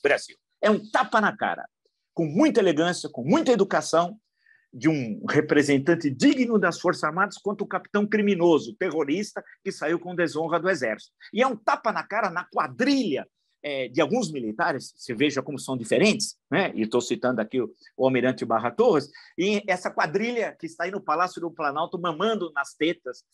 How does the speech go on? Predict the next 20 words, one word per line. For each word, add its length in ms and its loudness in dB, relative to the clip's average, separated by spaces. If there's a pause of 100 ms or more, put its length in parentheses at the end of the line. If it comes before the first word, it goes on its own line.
(140)
do 100 0
governo 420 4
que 260 -4
envergonha 720 2
as 120 -10
Forças 360 -6
Armadas. 380 -2 (200)
Forças 220 2
Armadas 340 4
é 60 6
o, 160 6
é 80 4
o 160 4
almirante 500 0 (220)
Barra 240 0
Torres, 380 -4 (120)
não 140 -4
é 60 0
essa 200 0
quadrilha 720 2